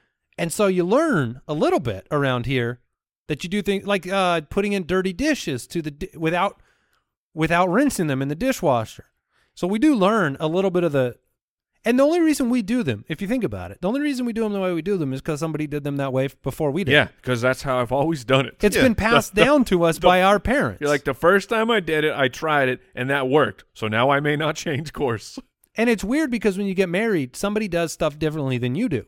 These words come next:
Speaker 2: Yeah.
Speaker 1: And then, eh, there have been many times in my marriage where I'm like, "No, you don't do it that way." And then, <laughs> and then she goes, "No, yes, you do." And then, and then that's the moment. That's the moment when you, when you go,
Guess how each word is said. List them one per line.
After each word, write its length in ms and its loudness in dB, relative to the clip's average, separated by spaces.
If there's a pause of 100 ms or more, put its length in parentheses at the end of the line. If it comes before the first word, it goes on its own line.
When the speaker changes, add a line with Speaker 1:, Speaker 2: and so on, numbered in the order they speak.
(120)
Speaker 2:
Yeah. 360 4 (160)
Speaker 1:
And 160 2
then, 260 0 (100)
eh, 220 -16
there 160 2
have 80 -4
been 140 0
many 200 0
times 300 -4
in 60 -4
my 100 -4
marriage 340 -6
where 100 -4
I'm 100 -6
like, 260 -6 (180)
"No, 140 0
you 140 0
don't 160 -2
do 100 0
it 100 -4
that 180 -4
way." 200 -16 (420)
And 220 4
then, 320 4 (100)
<laughs> 120 -8
and 120 2
then 60 0
she 120 2
goes, 200 4
"No, 180 6
yes, 260 2
you 120 0
do." 260 2 (140)
And 200 2
then, 220 2
and 240 -2
then 200 -2
that's 300 0
the 120 -2
moment. 360 2 (360)
That's 180 2
the 80 0
moment 160 4
when 140 0
you, 220 -4
when 160 -2
you 60 -2
go, 180 -2